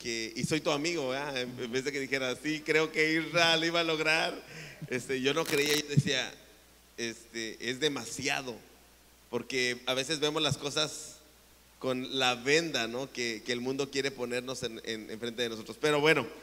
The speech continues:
mi pregunta es esta. ¿Cómo identificas, ya que tus sueños eran para ayudar a otros, cómo identificas un sueño egoísta?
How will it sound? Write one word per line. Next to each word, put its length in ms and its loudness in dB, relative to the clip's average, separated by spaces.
mi 80 -2
pregunta 320 2
es 120 2
esta. 280 0
¿Cómo 240 2
identificas, 1160 -2
ya 160 4
que 80 0
tus 160 -4
sueños 540 -2
eran 460 0
para 300 2
ayudar 460 2
a 120 2
otros, 720 -4
cómo 240 4
identificas 800 0
un 140 -4
sueño 440 -4
egoísta? 1040 -2